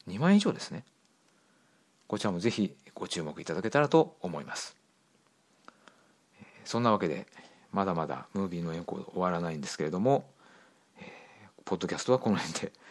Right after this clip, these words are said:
終わりたいと思います。先ほども申しました。三月二十六日です。次回、定例会。和室で何が待ってるか、ぜひともお楽しみいただ-、にしていただけたらと思います。そんなわけで、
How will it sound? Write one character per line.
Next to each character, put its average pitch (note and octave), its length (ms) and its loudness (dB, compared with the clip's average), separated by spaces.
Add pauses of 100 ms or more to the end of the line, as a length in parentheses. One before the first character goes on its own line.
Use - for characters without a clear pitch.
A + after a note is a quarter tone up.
(340)
終 F#2 100 0
わ F2+ 60 4
り F2 60 0
た E2+ 100 2
い D2 40 -2
と - 80 -4
思 D2 120 -4
い C2 40 -8
ま E2+ 100 -10
す。 - 200 -14
先 - 220 -4
ほ G2+ 80 2
ど F2+ 80 2
も E2+ 140 2
申 E2+ 140 0
し - 80 -4
ま D#2 80 0
し - 40 -8
た。 - 180 -14
三 G#2+ 160 0
月 E2+ 220 0
二 F#2+ 80 4
十 E2+ 100 -2
六 D#2+ 200 -2
日 A2+ 140 -4
で F#2+ 80 2
す。 - 100 -10
次 E2+ 140 -4
回、 C#2 180 -2 (380)
定 D#2+ 180 0
例 C#2+ 120 0
会。 - 180 -12 (920)
和 E2+ 160 2
室 - 180 -6
で A2 220 4 (100)
何 C3 300 2
が G#2 180 2
待 D#2+ 160 -6
っ - 20 -20
て - 80 -8
る - 80 -8
か、 - 120 -12 (320)
ぜ G2+ 160 2
ひ - 60 -6
と C3 80 2
も C#3 240 0
お G#2 100 -4
楽 F#2 200 2
し - 120 -2
み D#2 140 -4
い - 60 -10
た D#2 100 -2
だ-、 E2+ 180 -2
に A2+ 240 -2 (240)
し - 80 -10
て - 100 -2
い E2 80 -2
た F2 100 0
だ D#2+ 80 -2
け E2 80 -6
た E2+ 120 0
ら E2 80 -2
と C3 340 2
思 - 200 -10
い - 40 -12
ま - 80 -10
す。 - 220 -10 (1300)
そ C3+ 100 -2
ん D#3 40 6
な G3 80 10
わ F#3 60 8
け F#2+ 100 0
で、 - 100 -6